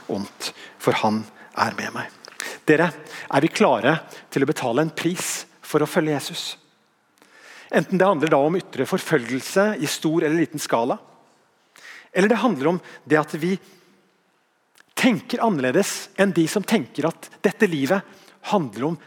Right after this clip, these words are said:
det jeg er, det jeg oppnår, unnskyld, det jeg gjør, og det jeg oppnår,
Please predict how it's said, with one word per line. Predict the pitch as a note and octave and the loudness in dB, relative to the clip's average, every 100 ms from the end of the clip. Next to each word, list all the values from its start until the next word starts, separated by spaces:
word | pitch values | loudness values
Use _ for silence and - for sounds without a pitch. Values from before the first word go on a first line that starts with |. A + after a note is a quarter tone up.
| _ | _
det | D3 | 0
jeg | C#3 D#3 D#3 - _ - | 2 0 -2 -10 _ -6
er, | D3+ F#3 - - - _ _ _ _ _ | -4 -4 -6 -12 -18 _ _ _ _ _
det | B2 C#3 | 0 0
jeg | - - | 0 -8
oppnår, | - - E3+ E3+ - - - | -8 -2 2 2 0 -18 -8
unnskyld, | C#3 - B2 - - _ | -4 -2 -4 -8 -20 _
det | D3 D3 | 2 4
jeg | D3+ C#3+ | 4 2
gjør, | F#3 F#3 - - - _ - - - - | 4 0 -4 -16 -20 _ -20 -20 -14 -10
og | B2+ | -2
det | C3 | -2
jeg | - | 0
oppnår, | - - F3+ | -6 -2 -2